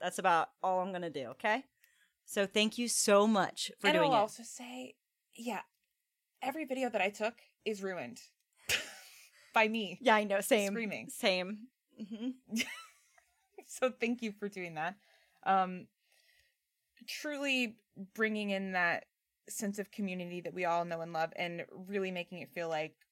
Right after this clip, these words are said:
Speaker 2: all of the shows were our shows. That we were
Speaker 1: Exactly.
Speaker 2: there, we got to participate, and,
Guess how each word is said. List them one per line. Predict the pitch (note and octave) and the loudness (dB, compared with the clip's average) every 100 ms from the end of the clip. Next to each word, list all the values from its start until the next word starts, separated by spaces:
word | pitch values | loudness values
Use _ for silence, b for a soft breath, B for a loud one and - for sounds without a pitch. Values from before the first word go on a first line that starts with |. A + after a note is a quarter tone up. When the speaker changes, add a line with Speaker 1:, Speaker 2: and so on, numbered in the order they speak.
| _ - | _ 6
Speaker 2:
all | G3 F#3+ | 8 8
of | F3 | 4
the | F3 | -4
shows | - E3 E3 | -6 -6 -4
were | E3+ D#3+ D#3 | -4 -4 -2
our | E3 D#3+ D#3 D#3 | 2 2 0 -4
shows. | - - - - | -10 -10 -10 -10
That | D#3+ C3+ F#3 | -6 -2 -2
we | E3+ | -2
were | C#3+ | -4
Speaker 1:
Exactly. | C#3 D3+ _ - _ F3+ F3 | -6 -12 _ -20 _ -18 0
Speaker 2:
there, | F#3+ F3 | 4 4
we | F3 | 2
got | F3 E3+ | -2 -4
to | |
participate, | G3 G3 F#3 - - E3 E3 - | -6 -10 -10 -12 -10 -10 -10 -8
and, | D#3+ D3+ D3 | -10 -8 -12